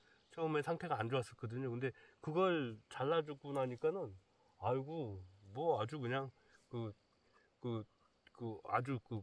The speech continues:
비싼 소나무 가격으로 쳤을 때, 음. 그래서 아무튼, 어,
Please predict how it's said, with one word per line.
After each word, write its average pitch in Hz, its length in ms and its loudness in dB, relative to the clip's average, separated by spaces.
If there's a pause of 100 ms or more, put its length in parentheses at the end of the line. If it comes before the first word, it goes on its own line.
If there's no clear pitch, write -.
(140)
비싼 147 600 4
소나무 117 580 -2 (360)
가격으로 147 560 2
쳤을 226 340 -4
때, 101 320 -6 (140)
음. 98 260 -6 (640)
그래서 131 200 -6
아무튼, 127 360 -6 (600)
어, 107 120 -10